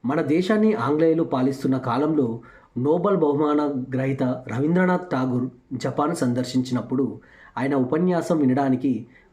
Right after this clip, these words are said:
విద్యార్థులు రాలేదు. బానిస జాతి నుండి తమ ప్రేరణ పొందదలచలేదని వారు చెప్పారు. ప్రపంచంలో అమెరికా, చైనా, జపాన్ వంటి అగ్రరాజ్యాలు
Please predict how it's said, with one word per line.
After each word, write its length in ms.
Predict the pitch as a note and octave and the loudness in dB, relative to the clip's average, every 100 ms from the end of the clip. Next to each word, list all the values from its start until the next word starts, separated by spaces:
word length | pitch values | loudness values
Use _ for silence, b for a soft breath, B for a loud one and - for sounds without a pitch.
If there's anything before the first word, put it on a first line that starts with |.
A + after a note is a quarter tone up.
| C3+ | -6
విద్యార్థులు 520 | C3+ D#3+ C#3+ C#3 D#3 | 0 0 2 0 0
రాలేదు. 480 | E3+ B2 A2+ G#2 G#2+ _ _ _ b b b | 0 0 -2 -6 -10 _ _ _ b b b
బానిస 420 | A2+ B2+ D3 F#3+ G3 | -6 -2 -2 0 2
జాతి 340 | F3+ F3 F3 | 2 2 2
నుండి 360 | D#3 E3 D#3+ B2+ | 2 2 2 2
తమ 240 | C3+ C#3 | 0 -2
ప్రేరణ 460 | B2+ C#3+ E3 F#3 F3+ | 0 0 2 0 0
పొందదలచలేదని 1000 | F3+ C3+ D3+ D3 C#3+ D3+ C3+ C3 C3+ D#3 | 0 0 2 0 0 2 2 2 2 2
వారు 260 | A#2+ B2+ | 0 0
చెప్పారు. 520 | C3 C3 - G#2+ G#2 - _ _ b b b b b b b - | 0 -2 -6 -6 -8 -12 _ _ b b b b b b b -8
ప్రపంచంలో 880 | C#3 F#3+ G3+ G#3+ G#3 G3+ E3 D#3+ - | -2 0 2 2 2 4 4 2 0
అమెరికా, 420 | B2+ D3+ E3+ F3 E3+ | 0 2 2 0 0
చైనా, 360 | C#3 C#3 C3+ C3 - | 0 2 2 -2 -6
జపాన్ 360 | A#2 B2+ D3+ D#3 | -6 -4 0 0
వంటి 340 | D3 C#3 C#3+ | 2 2 0
అగ్రరాజ్యాలు 920 | C#3+ G#2+ C#3 E3+ D#3+ D3 C3+ D#3+ B2 | 0 -2 0 0 2 2 2 2 0